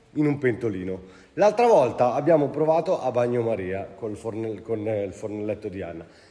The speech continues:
Io però ho visto che in realtà la ceralacca, che di fatto è colla a caldo,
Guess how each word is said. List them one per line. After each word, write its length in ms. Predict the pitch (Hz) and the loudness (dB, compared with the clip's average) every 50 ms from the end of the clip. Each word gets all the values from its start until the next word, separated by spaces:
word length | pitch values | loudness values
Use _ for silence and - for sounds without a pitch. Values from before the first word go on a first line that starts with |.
| _ _ | _ _
Io 180 | 160 202 233 185 | 2 4 4 4
però 180 | 143 185 190 175 | 4 4 4 4
ho 60 | 156 | 4
visto 260 | 139 123 - - 120 | 2 0 -4 -4 -4
che 100 | 107 123 | -2 -2
in 60 | 131 | 0
realtà 540 | 127 147 156 156 - 123 101 95 90 - - 117 | 0 0 0 0 0 0 0 0 -2 -6 -8 -6
la 160 | 131 147 151 | -4 -4 -4
ceralacca, 800 | - - 131 117 113 113 107 92 90 - - 101 107 117 117 - | -2 -2 0 0 0 0 -2 -2 -6 -8 -10 -10 -10 -10 -12 -16
che 120 | - 101 | -16 -16
di 80 | 85 87 | -16 -10
fatto 380 | - 101 101 101 - - 92 | -8 -8 -8 -8 -8 -8 -6
è 140 | 98 98 92 | -6 -6 -6
colla 340 | - 95 95 92 90 80 78 | -6 -6 -6 -6 -6 -8 -10
a 40 | 78 | -10
caldo, 520 | - 92 85 78 69 71 69 76 82 82 | -10 -10 -12 -12 -12 -14 -16 -16 -16 -16